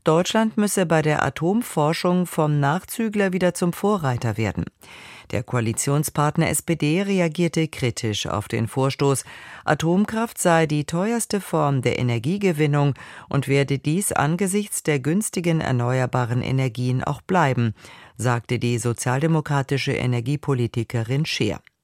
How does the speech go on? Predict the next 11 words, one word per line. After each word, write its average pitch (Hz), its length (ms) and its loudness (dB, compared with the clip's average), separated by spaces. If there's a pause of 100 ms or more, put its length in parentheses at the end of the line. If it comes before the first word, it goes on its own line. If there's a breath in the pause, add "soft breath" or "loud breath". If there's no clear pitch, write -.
(600 loud breath)
In 190 120 2
Deutschland 190 600 2
waren 156 240 4
die 147 100 0
letzten 165 420 -2
Kernkraftwerke 135 1080 0
zweitausenddreiundzwanzig 131 1800 0
vom 151 200 0
Netz 120 360 -2
genommen 110 420 -2
worden. 101 320 -6